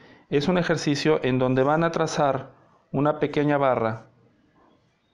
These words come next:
y esta barra la van a dividir en espacios más o menos regulares. Y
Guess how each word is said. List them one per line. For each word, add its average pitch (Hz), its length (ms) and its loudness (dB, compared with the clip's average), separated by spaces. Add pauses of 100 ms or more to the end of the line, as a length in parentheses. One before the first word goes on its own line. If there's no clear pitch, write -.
(460)
y 135 120 0
esta 143 200 0
barra 139 300 2
la 139 100 2
van 123 220 2
a 127 100 0
dividir 131 600 0
en 117 120 -4
espacios 123 680 -2
más 175 280 -2
o 180 40 -2
menos 156 220 0
regulares. 117 680 0 (4000)
Y 135 400 0